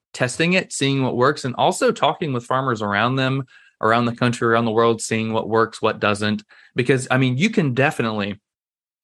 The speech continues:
go the regenerative slash sustainable route and be profitable. I think you just have to be a little bit more, you just have to pay attention to it a little bit more, and you have to be more, um, you know, sensitive about what's going on. So a little bit more work,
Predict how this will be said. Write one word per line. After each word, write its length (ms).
go 380
the 400
regenerative 1000
slash 500
sustainable 680
route 360
and 160
be 120
profitable. 680
I 160
think 340
you 120
just 220
have 180
to 80
be 140
a 80
little 360
bit 200
more, 640
you 120
just 120
have 120
to 80
pay 160
attention 340
to 60
it 20
a 40
little 140
bit 120
more, 120
and 80
you 60
have 140
to 60
be 120
more, 400
um, 580
you 100
know, 160
sensitive 520
about 280
what's 240
going 340
on. 240
So 400
a 60
little 140
bit 100
more 220
work, 320